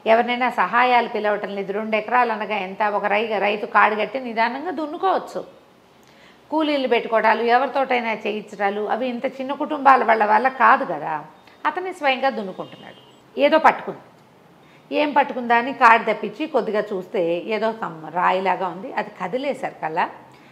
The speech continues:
దాని కింద ఒక ఇంత బాక్స్ దొరికింది అతనికి, ఒక పెట్టె. ఆ పెట్టె ఓపెన్ చేసి చూస్తే అందులో ఒక మణిహారం, ఒక రత్నహారం లాంటిది ఒక హారం కనపడింది.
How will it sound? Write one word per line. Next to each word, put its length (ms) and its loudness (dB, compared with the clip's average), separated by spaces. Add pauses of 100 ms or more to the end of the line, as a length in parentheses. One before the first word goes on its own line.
(180)
దాని 200 0
కింద 360 -8 (840)
ఒక 120 -6
ఇంత 340 -6
బాక్స్ 460 -2
దొరికింది 480 -8
అతనికి, 440 -20 (560)
ఒక 100 -10
పెట్టె. 240 -6 (760)
ఆ 20 -16 (100)
పెట్టె 280 -4
ఓపెన్ 420 -6
చేసి 260 -8
చూస్తే 360 -8 (380)
అందులో 400 -2
ఒక 180 0
మణిహారం, 640 0
ఒక 140 -6
రత్నహారం 720 -2
లాంటిది 300 -10
ఒక 120 -6
హారం 440 -4
కనపడింది. 440 -10